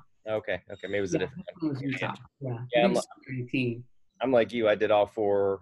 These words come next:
Speaker 1: uh, as well, but it's been a few years, so I'm like you. I think actually this fall I might try to go back and hit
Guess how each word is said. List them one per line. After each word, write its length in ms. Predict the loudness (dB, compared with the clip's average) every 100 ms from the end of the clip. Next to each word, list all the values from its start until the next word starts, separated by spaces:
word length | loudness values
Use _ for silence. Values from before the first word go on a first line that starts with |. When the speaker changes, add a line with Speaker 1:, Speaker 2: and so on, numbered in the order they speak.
| _ -4
Speaker 1:
uh, 140 | -2
as 180 | -4 -4
well, 200 | -2 -2
but 160 | -2 -6
it's 120 | -4
been 200 | -4 -4
a 40 |
few 160 | -6 -6
years, 340 | -2 -2 -2
so 60 | -4
I'm 100 | -2
like 200 | -4 -2
you. 120 | -4
I 40 | -2
think 220 | -4 -4
actually 300 | -6 -6 -8
this 180 | -8 -6
fall 240 | -2 0
I 80 | 0
might 220 | -4 -6
try 100 | -6
to 60 | -6
go 100 | -6
back 260 | -6 -6 -8
and 80 | -4
hit 160 | -4